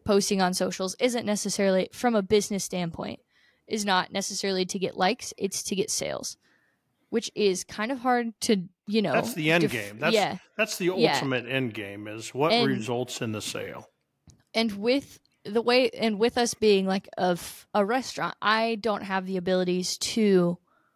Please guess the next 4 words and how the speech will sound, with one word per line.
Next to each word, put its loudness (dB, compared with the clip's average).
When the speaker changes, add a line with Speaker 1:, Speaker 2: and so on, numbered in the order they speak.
Speaker 1:
find 0
out -4
necessarily -2
what 4